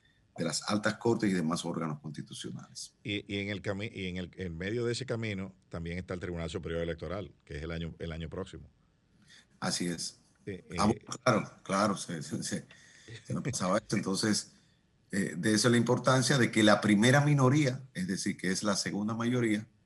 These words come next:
Speaker 1: eh, pues pueda participar en esa conformación. Eh, son cosas gruesas, que es la que se están manejando ahora.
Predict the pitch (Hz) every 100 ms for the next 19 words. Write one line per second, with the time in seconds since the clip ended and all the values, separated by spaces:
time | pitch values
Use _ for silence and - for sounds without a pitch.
0 | _ _ _ _ _ - 98 92 - 101
1 | 92 - 95 101 104 104 98 - 90 92
2 | 95 95 - - 90 92 101 95 - 73
3 | 76 76 76 117 107 - _ _ _ _
4 | _ _ _ _ 117 107 139 139 165 185
5 | 147 120 151 156 - 107 104 - _ _
6 | - 95 90 98 101 - 95 - 104 107
7 | 107 98 104 98 87 120 123 104